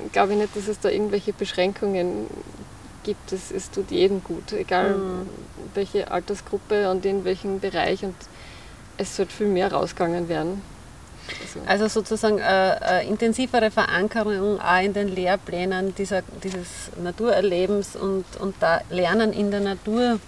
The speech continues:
Speaker 2: würde ich es jetzt <laughs> bezeichnen, äh,
Speaker 1: Mhm.
Speaker 2: wäre aus deiner Sicht schon wünschenswert oder erstrebenswert?
Speaker 1: Ich werde da wirklich von, von ganz vielen Eltern immer wieder gefragt, warum gibt's eigentlich keine Waldschule?
Speaker 2: Mhm.
Speaker 1: Also ich meine, es gibt diese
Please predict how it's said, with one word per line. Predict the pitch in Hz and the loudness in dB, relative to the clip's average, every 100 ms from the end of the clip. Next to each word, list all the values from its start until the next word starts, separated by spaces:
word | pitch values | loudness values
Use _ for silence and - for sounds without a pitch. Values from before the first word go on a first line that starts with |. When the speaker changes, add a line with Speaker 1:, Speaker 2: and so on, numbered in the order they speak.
| - | -6
Speaker 2:
würde | 190 185 | -4 -2
ich | 208 | 0
es | 226 | 2
jetzt | - - | 2 -2
<laughs> | |
bezeichnen, | - - - - 214 220 - - - - - - | -2 -2 -2 -2 -2 -4 -8 -12 -12 -12 -2 2
äh, | 196 196 | 4 2
Speaker 1:
Mhm. | 202 | 4
Speaker 2:
wäre | 202 202 - - - - | 6 6 4 -6 -14 -4
aus | 202 - | -4 2
deiner | 190 208 | 4 4
Sicht | 208 220 - | 2 0 0
schon | 202 | 2
wünschenswert | 208 226 214 185 175 170 175 | 4 2 2 0 4 4 2
oder | 180 | 0
erstrebenswert? | 180 180 - 190 185 - 160 - - - - - - - | 2 0 -2 -4 -4 -6 -6 -6 -12 -18 -18 -16 -16 -10
Speaker 1:
Ich | - 202 | -4 0
werde | 226 240 | 2 2
da | 233 | 0
wirklich | - 269 - | -4 -4 0
von, | 240 226 | 0 0
von | - 226 - | -2 -2 2
ganz | - 254 - | 2 0 -2
vielen | 247 262 269 | -2 0 0
Eltern | - 180 - 302 262 | 2 2 2 0 2
immer | 233 254 247 | 2 2 2
wieder | 240 240 | 2 2
gefragt, | - 214 - | 0 -2 0
warum | 220 214 269 | 0 0 0
gibt's | 294 - | 0 2
eigentlich | 226 240 247 | 2 2 -2
keine | 269 240 214 | 0 2 4
Waldschule? | 160 185 - 180 165 170 202 | 4 2 -2 0 0 0 -2
Speaker 2:
Mhm. | 214 233 240 254 254 - | 0 0 0 -2 -4 0
Speaker 1:
Also | 202 | 2
ich | - - - | 2 0 0
meine, | 208 277 | 2 2
es | 202 | 0
gibt | - - | -4 -4
diese | 190 190 | -2 0